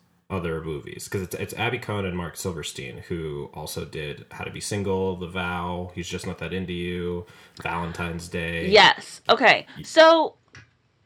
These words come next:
Speaker 2: uh, most of those movies I have seen, not all of them. Um,
Speaker 1: Mm-hmm.
Speaker 2: uh, literally just this week, without realizing it, I wa-,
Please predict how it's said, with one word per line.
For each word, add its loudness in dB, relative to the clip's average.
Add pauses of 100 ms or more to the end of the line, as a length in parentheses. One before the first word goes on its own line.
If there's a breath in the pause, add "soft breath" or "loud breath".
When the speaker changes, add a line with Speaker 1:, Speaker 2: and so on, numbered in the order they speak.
(120)
Speaker 2:
uh, 10
most 8
of 2
those 2
movies 2
I 10
have 4
seen, -4
not 8
all 4
of -4
them. 4 (380 loud breath)
Um, 6
Speaker 1:
Mm-hmm. 8
Speaker 2:
uh, 6
literally 6
just 6
this -4
week, -2
without 4
realizing 2
it, 0
I 8
wa-, 6